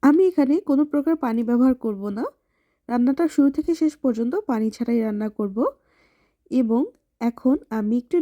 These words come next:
ঢেকে দুই মিনিট একটু ফুটিয়ে নিচ্ছি। দিয়ে দিচ্ছি কাঁচামরিচ ফালি করে চার থেকে পাঁচটি। ভালো করে নেড়ে নিব।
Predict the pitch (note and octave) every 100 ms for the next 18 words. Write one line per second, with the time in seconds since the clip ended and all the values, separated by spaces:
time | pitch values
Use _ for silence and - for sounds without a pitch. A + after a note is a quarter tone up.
0 | B3+ A3+ G#3+ D#4+ E4+ A3+ G#3+ G#3 C4 -
1 | - _ _ - A3 - - A4+ - B3
2 | - A3 F#3+ F3+ - - G3 - _ _
3 | _ _ _ _ _ _ _ _ _ -
4 | B3+ E4+ F4 D4+ - C#4+ A#4 _ A#3+ A#3
5 | A#3+ A3 G3+ G#4+ - - - _ _ _
6 | _ _ C4 B3 A#3 - G3+ A3 B4 _
7 | _ _ _ _ _ _ _ _ _ -
8 | - - D4 D4 D#4+ E4 - G#3 - -
9 | - F#3 - _ _ _ _ _ _ _
10 | _ _ _ _ _ _ _ _ _ _
11 | _ _ _ _ _ _ _ _ _ _
12 | _ _ _ _ _ _ _ - C4 C4
13 | C4 C4+ B3 A#3+ A#3 A#3+ A3